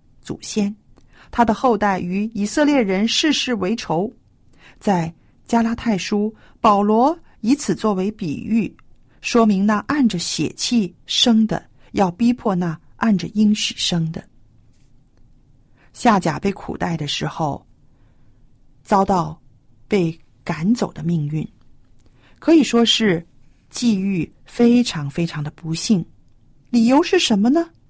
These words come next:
他是埃及人，不是希伯来人，是使女，不是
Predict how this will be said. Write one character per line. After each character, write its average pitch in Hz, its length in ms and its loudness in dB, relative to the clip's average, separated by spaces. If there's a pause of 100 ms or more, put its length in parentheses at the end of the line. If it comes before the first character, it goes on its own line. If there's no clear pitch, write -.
(1300)
他 - 120 -2
是 233 380 2
埃 240 140 4
及 214 160 -2
人， 202 340 2 (640)
不 277 100 2
是 302 220 4
希 - 200 0
伯 262 140 2
来 208 180 0
人， 202 320 0 (800)
是 - 220 2
使 247 320 2
女， 254 340 2 (640)
不 277 100 2
是 277 400 2